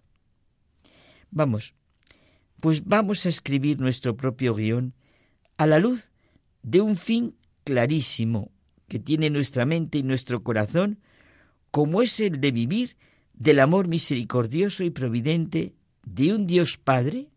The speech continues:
que nos ha encomendado lo que nosotros podemos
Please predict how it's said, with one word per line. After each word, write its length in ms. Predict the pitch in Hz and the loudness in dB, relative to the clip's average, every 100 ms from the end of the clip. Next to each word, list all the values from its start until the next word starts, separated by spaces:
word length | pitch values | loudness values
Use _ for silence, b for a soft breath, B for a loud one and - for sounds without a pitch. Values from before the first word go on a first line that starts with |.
| _ b b b b b _ | _ b b b b b _
que 80 | 170 | 4
nos 240 | 160 143 196 | 4 2 0
ha 80 | |
encomendado 960 | 240 233 202 165 131 120 123 143 269 302 - _ | -2 -2 -2 0 2 2 0 0 -4 -10 -20 _
lo 320 | 156 156 156 | 2 4 4
que 140 | 160 | 0
nosotros 840 | 131 127 - 233 247 247 262 - _ b b b _ | 0 0 -2 -4 -4 -4 -4 -6 _ b b b _
podemos 640 | 151 139 185 226 233 - | 2 4 4 4 0 -4